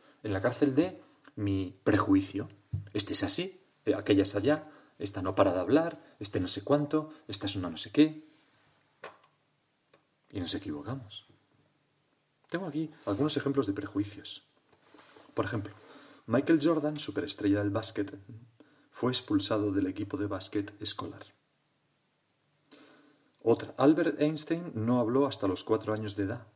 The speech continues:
y aprendió a leer a los siete, y su maestra lo calificó como mentalmente lerdo. Albert Einstein. Otra, en mil novecientos cuarenta y cuatro, Emmeline Snively, directora de la agencia de modelos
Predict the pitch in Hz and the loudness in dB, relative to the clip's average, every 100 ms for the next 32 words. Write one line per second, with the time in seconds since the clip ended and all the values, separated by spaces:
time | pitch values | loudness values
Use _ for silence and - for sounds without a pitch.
0 | _ - 95 98 98 95 95 101 107 90 | _ -6 -2 -2 -2 -6 -2 -2 -2 -2
1 | 110 151 - - - 104 92 - 113 - | -4 -4 -4 -4 -4 -2 -6 -6 -4 -2
2 | 170 160 147 147 139 110 107 104 104 127 | -2 -2 -2 0 0 0 0 -2 -2 -2
3 | 135 - 104 95 110 104 95 117 117 107 | -2 -2 -4 -6 -6 -4 -2 -2 -2 -4
4 | 120 117 - - - 98 92 82 - - | -6 -6 -10 -10 -2 0 0 -4 -12 -20
5 | _ _ _ _ _ _ - 113 110 139 | _ _ _ _ _ _ -12 -10 -6 -6
6 | 147 - - 98 90 - - 117 _ _ | -8 -14 -10 -8 -8 -12 -18 -20 _ _
7 | _ _ _ _ _ _ _ _ _ _ | _ _ _ _ _ _ _ _ _ _
8 | _ _ _ _ - - - _ - - | _ _ _ _ -20 -20 -20 _ -18 0
9 | 123 - 95 - 107 135 165 160 151 151 | 0 2 -4 -2 0 0 2 0 0 -4
10 | - - 135 131 - 151 151 156 - - | -2 0 0 0 2 2 2 -2 -6 -20
11 | - - 127 131 127 123 120 123 - 123 | -20 -4 0 2 2 -2 -4 -4 -2 0
12 | 139 147 143 147 - - 98 92 - 120 | 2 4 2 0 -8 -2 0 0 0 0
13 | 117 107 98 117 113 107 104 101 104 104 | 0 -2 -2 -4 -2 -2 -2 0 0 0
14 | - | -4